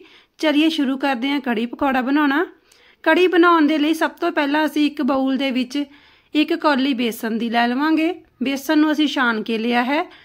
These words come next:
ਉਸ ਤੋਂ ਬਾਅਦ ਅਸੀਂ ਇਹਦੇ ਵਿੱਚ ਦੋ ਕੁ ਗਲਾਸ ਲੱਸੀ ਦੇ ਪਾ ਦੇਵਾਂਗੇ।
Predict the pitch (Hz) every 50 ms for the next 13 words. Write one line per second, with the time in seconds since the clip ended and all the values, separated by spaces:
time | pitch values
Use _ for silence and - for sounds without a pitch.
0 | - _ _ _ _ _ _ - 339 302 - - 370 370 370 349 339 339 330 339
1 | 339 330 339 - 339 311 - 294 285 285 339 349 294 302 294 294 - 330 254 240
2 | 330 262 277 302 302 339 294 262 359 311 285 269 269 269 269 269 277 254 240 240
3 | - - 233 214 196 226 220 220 254 240 233 214 254 254 294 311 330 320 294 311
4 | 349